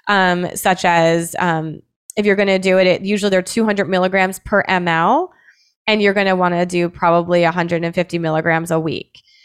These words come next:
So you're gonna basically be about point three, point two, three times a week, and you're just gonna do it sub-Q. It's gonna go right under the skin,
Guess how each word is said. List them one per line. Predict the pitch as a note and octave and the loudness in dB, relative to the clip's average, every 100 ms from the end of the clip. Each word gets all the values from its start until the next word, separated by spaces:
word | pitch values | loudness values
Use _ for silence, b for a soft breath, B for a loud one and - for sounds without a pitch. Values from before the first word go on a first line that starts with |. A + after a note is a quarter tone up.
| b _ | b _
So | - F#3+ F3 | -2 2 4
you're | F3 F3 | 2 0
gonna | F3 | 0
basically | F3 E3 F3 F3 E3+ | -2 -2 -4 -2 -2
be | E3 D#3+ | 0 0
about | E3 D#3 - | 2 0 0
point | E3 D3 - | -4 -6 -6
three, | G#3 B3 G#3+ G3 F#3+ b b b - | -2 2 2 0 -2 b b b -4
point | F#3+ - | -4 -4
two, | - C#4+ C4 A3 G#3 G#3 | -4 0 4 4 4 2
three | G#3 G3 | -2 -2
times | G3+ F#3+ F#3+ | 0 0 0
a | |
week, | F#3 F3 - | 0 -2 -2
and | A#3 | -2
you're | C4+ | -2
just | C#4+ C#4 | -2 -2
gonna | F4+ G#4 | -2 0
do | D4+ | 2
it | A#3+ | 0
sub-Q. | - A#3+ A#3 B3+ G#3 | 0 -4 -2 -2 0
It's | - | 0
gonna | - G#3+ | -4 -2
go | G#3+ | 0
right | G3+ F#3 F#3 | 2 2 2
under | A#3 E4+ | 2 0
the | F4+ | -2
skin, | - A#3 G3+ A3+ | -2 -2 0 -2